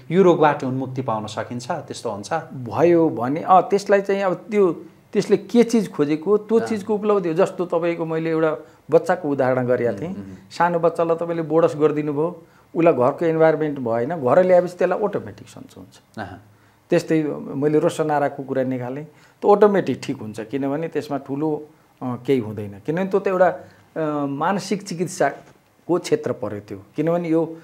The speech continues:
Speaker 2: मानसिक रोग भएको हुनाले मनको चाहिँ, मनलाई चाहिँ, अ, गर्ने जो अवसाद हुन्छ, जो चित्त विफ्रेस हुन्छ,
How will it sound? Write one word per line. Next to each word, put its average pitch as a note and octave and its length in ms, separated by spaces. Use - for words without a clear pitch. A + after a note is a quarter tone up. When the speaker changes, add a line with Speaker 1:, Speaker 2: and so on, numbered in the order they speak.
Speaker 2:
मानसिक D#3 380
रोग D3 180
भएको B2 300
हुनाले B2+ 440
मनको F#3 520
चाहिँ, F3+ 500
मनलाई F3+ 420
चाहिँ, E3 300
अ, - 340
गर्ने B2 460
जो C3+ 120
अवसाद E3 500
हुन्छ, A2+ 220
जो D3+ 60
चित्त F#3+ 340
विफ्रेस D#3 540
हुन्छ, A#2+ 220